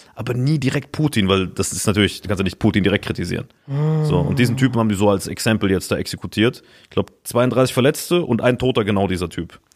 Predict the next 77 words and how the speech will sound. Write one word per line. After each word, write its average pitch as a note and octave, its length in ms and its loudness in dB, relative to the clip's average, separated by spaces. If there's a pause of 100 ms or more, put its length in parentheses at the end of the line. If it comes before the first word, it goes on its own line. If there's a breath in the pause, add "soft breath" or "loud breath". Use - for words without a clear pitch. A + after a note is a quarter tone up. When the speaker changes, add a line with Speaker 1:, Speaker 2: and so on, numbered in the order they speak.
(140)
Speaker 1:
Und - 100 -4
das G2+ 120 0
Restaurant, A#2+ 380 2
wo C#3 60 0
das C3 100 0
passiert C3 300 2
ist, B2+ 60 -2
oder G#2+ 100 0
Café, B2 320 -2
hat A#2+ 100 0
vorher A#2 220 2
den G2+ 80 0
Prigozhin G2+ 480 2
selbst G#2 200 0
gehört. E2+ 380 -2 (160)
Speaker 2:
Warum D#3 140 -2
hat G#3+ 100 -2
er G3+ 40 -2
das E3+ 120 -4
verkauft? C#4 560 0
Schade. F#3+ 480 0 (1000)
Die F3 40 -10
hatten E3+ 120 -8
eine F3+ 80 -4
richtig A3 180 -12
gute G3 180 -6
Pilmeni. F#3+ 480 0
Speaker 1:
Vielleicht - 20 -4
Speaker 2:
Weil A2+ 80 2
ich G#2 80 2
Speaker 1:
hatte C3 120 0
Speaker 2:
hab A#2+ 40 2
Speaker 1:
der, A#2 120 4
Speaker 2:
das E2 60 -10
Speaker 1:
vielleicht A2+ 200 2
hatte A2 120 0
der, G#2+ 200 2
weißt G#2+ 160 -2
du, G#2 60 -4
wie A2 40 -2
bei G#2 140 0
Tipico, C#3 360 0
wenn G#2 100 2
du G2+ 100 4
weißt, A2 180 0
wer A2+ 60 0
eine G#2 80 0
rote G2+ 240 -2
Karte A2 240 -2
kriegt, G#2 240 -6
so A2 60 2
ein G2+ 40 0
Insider-Tipp. A2+ 720 2 (220 soft breath)
Speaker 2:
Ja. F#2 80 -12
Speaker 1:
Ja, - 140 -12
das G#2+ 160 4
ist G#2 80 2
so A2 60 2
last A2+ 220 4
minute B2+ 160 4
noch A2 120 0
verkauft. A2 280 0
Moment, A#2 280 2
wird G#2+ 100 -6
gleich A#2+ 160 4
in B2 60 2
die - 20 6
Luft D3 140 2
gesprengt. E3 340 0
Ich - 480 -16
hab - 60 -16
da E3+ 80 0
ein - 20 0
Restaurant B2 420 0
zur - 120 -6
Verkaufen, E2+ 340 -2
Gabriel. - 240 -6